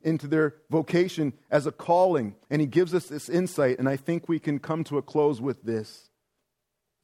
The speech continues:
He writes, "The place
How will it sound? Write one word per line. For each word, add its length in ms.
He 120
writes, 600
"The 80
place 760